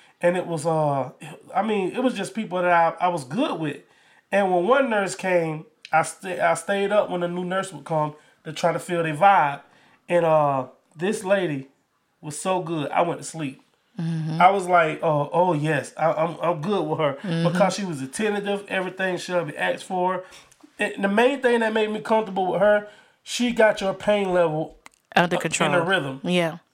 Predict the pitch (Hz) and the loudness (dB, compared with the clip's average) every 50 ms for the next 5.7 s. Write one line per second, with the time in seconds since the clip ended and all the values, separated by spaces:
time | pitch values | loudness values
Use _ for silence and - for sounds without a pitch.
0 | _ _ _ _ _ _ - 202 190 190 180 175 - 247 254 208 233 226 220 214 | _ _ _ _ _ _ -6 -2 0 0 0 0 0 0 0 2 4 4 4 4
1 | 202 190 190 185 175 175 180 208 202 196 185 160 - 180 180 185 190 190 185 180 | 2 0 -2 -2 -2 -2 -2 -2 -2 -2 -2 -4 -2 -4 -2 -2 -2 -4 -4 -4
2 | - - 175 156 - - 208 202 185 170 - 214 208 - 208 180 175 156 190 185 | -6 -6 -8 -6 -2 0 0 0 0 0 -2 -2 -2 -2 -2 -8 -10 -8 -4 -2
3 | 175 165 - - - - - _ - 220 220 - 233 208 202 202 - 208 208 208 | -2 -2 -2 -4 -12 -20 -4 _ 2 2 2 2 2 0 0 2 4 4 4 4
4 | 196 190 190 185 190 185 190 196 196 190 175 156 143 135 180 214 208 196 190 185 | 4 2 -2 -4 -4 -4 -2 -2 -2 -2 -2 -4 -4 -4 -4 -4 -4 -4 -2 -2
5 | 180 175 170 170 165 160 160 156 - - 180 175 170 160 | -2 2 4 4 4 4 4 0 -2 0 2 2 2 0